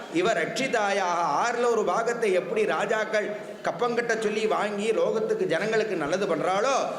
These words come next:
அத மாதிரி இருக்கக்கூடியதான கவர்மெண்ட்ல நான் முன்ம வந்து டாக்ஸி கட்டணும். அப்படி கட்டாம பதுக்கி வச்சா என்ன ஆகுங்கிறது பேப்பர்ல பாக்குறோம், நியூஸ்ல பாக்குறோம், அதை நம்ம விவரிக்க வேண்டாம். ஆனா அதுல எப்படி அந்த டாக்ஸியை வாங்கி ஜனங்களுக்கு ஹிதம் பண்றாளோ, ரோடு லைட்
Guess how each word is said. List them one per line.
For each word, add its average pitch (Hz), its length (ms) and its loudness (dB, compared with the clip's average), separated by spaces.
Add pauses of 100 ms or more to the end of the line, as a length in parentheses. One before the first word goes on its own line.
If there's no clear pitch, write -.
(280)
அத 131 240 0
மாதிரி 220 360 0
இருக்கக்கூடியதான 180 800 0
கவர்மெண்ட்ல 202 520 0
நான் 175 260 -2
முன்ம 226 500 0
வந்து 240 220 0
டாக்ஸி 196 360 -2
கட்டணும். 165 400 -2 (320)
அப்படி 147 160 -2
கட்டாம 208 500 -2
பதுக்கி 185 300 0
வச்சா 202 280 0
என்ன 196 240 0
ஆகுங்கிறது 214 640 0 (100)
பேப்பர்ல 180 340 0
பாக்குறோம், 156 400 0
நியூஸ்ல 160 240 0
பாக்குறோம், 147 300 0
அதை 147 100 0
நம்ம 139 180 -2
விவரிக்க 170 380 -2
வேண்டாம். 120 280 -2 (420)
ஆனா 143 440 -2 (440)
அதுல 147 220 -2
எப்படி 175 420 0
அந்த 190 140 0
டாக்ஸியை 190 500 -2
வாங்கி 190 600 0 (260)
ஜனங்களுக்கு 220 800 0
ஹிதம் 202 280 -2
பண்றாளோ, 175 480 0
ரோடு 180 260 2
லைட் 165 300 -2